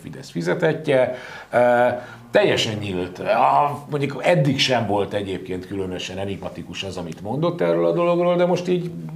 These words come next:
egyértelműen kijelentette, hogy extra D K, non est ellenzék.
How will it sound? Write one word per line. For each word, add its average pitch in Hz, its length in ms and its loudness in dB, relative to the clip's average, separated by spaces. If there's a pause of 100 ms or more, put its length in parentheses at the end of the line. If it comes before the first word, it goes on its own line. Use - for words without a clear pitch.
(560)
egyértelműen 85 880 -2
kijelentette, 131 840 -2
hogy 117 300 2 (300)
extra 104 400 0
D 117 220 2
K, 120 60 -6 (280)
non 98 140 0
est 92 200 -4
ellenzék. 87 680 -4